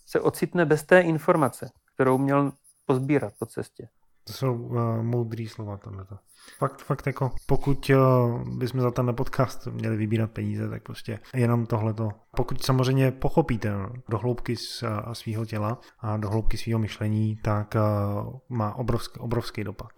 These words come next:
Speaker 2: Super. Hele, by-, bych tě poprosil ještě. Těch moudrostí bych z tebe určitě vytáhl spoustu a to bychom tady mohli být třeba i celý den,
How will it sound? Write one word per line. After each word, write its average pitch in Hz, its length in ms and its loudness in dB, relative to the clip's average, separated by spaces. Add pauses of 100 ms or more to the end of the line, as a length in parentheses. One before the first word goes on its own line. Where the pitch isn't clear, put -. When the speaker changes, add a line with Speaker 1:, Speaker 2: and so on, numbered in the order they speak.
(100)
Speaker 2:
Super. - 340 4 (280)
Hele, 147 260 6 (360)
by-, 151 140 2
bych 151 120 2
tě 185 120 2
poprosil 165 420 2
ještě. - 260 -8 (240)
Těch - 180 -2
moudrostí 135 760 0
bych 131 320 -4
z - 20 -10
tebe 135 180 0
určitě 135 260 0
vytáhl 123 560 -2 (360)
spoustu 120 540 4 (220)
a 110 360 2
to 113 120 -6
bychom 117 220 -4
tady 120 160 0
mohli 117 220 0
být 117 100 -6
třeba 117 260 -6
i 113 60 -4
celý 123 220 -4
den, 110 300 -2